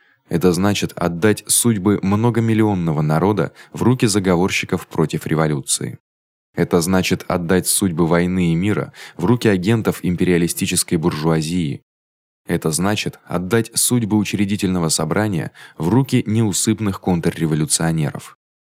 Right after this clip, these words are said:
Как назвать социалистическую партию, связавшую свою политическую судьбу с судьбой правительства заговорщиков против революции? Говорят о наивности вождей партии эсеров. Говорят о близорукости дела народа.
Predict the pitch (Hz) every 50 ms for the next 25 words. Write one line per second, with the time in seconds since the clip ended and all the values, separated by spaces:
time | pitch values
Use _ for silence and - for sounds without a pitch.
0 | _ _ _ - - 107 101 - 101 92 87 76 87 92 101 95 - - - 85
1 | 78 - 85 82 85 82 - - 101 - - 80 - - 85 82 78 - 98 101
2 | 101 - - 80 67 - - - - - - - - - 92 98 104 120 117 110
3 | - - 110 95 - - 95 101 104 - 95 92 90 - - 92 95 85 - -
4 | 90 85 80 - 85 80 78 76 87 113 113 107 - - - - - - - -
5 | 113 110 107 104 120 113 - - 90 87 90 120 117 117 95 - - - 107 87
6 | 101 95 85 87 82 80 98 107 113 - - - - 95 - - - 101 92 -
7 | 87 - - 87 82 90 92 104 104 92 - - - - 62 - - - _ _
8 | _ _ _ _ _ _ _ _ _ _ _ _ _ - 78 80 80 87 110 117
9 | 120 113 - - - - 95 98 101 92 87 87 92 101 95 82 - - 85 78
10 | 82 80 71 73 90 90 85 - 82 82 80 - - - 80 76 - 80 78 -
11 | - - 73 73 69 - - - - - _ _ _ _ _ _ - 73 82 80
12 | 85 101 120 120 - - 107 104 110 107 95 104 98 98 101 98 113 104 - -
13 | 110 92 78 85 85 82 82 80 82 90 92 - 104 98 78 - - -